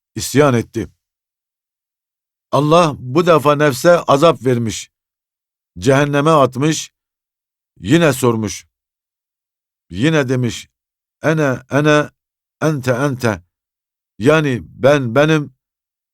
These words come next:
sen sensin. Ben senin abdin değilim."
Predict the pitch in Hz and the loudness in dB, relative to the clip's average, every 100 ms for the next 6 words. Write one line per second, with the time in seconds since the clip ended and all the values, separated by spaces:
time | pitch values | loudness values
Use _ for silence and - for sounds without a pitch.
0 | _ _ - 143 156 143 123 _ _ - | _ _ -4 -2 -2 -4 -14 _ _ -4
1 | 135 135 123 110 82 _ _ _ _ _ | -2 0 -2 -8 -10 _ _ _ _ _
2 | _ _ _ _ _ _ _ _ _ _ | _ _ _ _ _ _ _ _ _ _
3 | _ - 139 165 - 139 165 151 127 131 | _ -2 0 0 0 0 0 -2 0 0
4 | 117 160 135 143 147 123 107 | 0 -2 2 4 4 2 -4